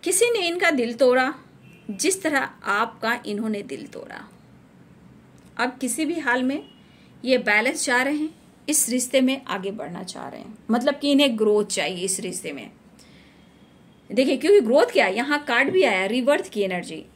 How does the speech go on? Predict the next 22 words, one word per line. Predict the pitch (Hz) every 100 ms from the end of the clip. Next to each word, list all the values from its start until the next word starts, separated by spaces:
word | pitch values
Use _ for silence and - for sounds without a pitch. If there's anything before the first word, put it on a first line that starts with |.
| -
तो | 311
ये | 294 320
revert | 294 294 311 330
चाहते | 254 190 185
हैं, | 185
new | 202 277 392
start, | - 269 277
new | 285
beginning | 285 214 254 311
चाह | - 123
रहे | -
हैं। | - - - _ - _ _ _ _ _ _ _ _ _ _ _ _ - _ -
ये | 247
बहुत | 262 285 302
क्रोधित | - 277 262 349
भी | 262 285
हैं, | 220
बहुत | 220 254
गुस्से | 262 262 285
में | 269
है | 202
ये, | 185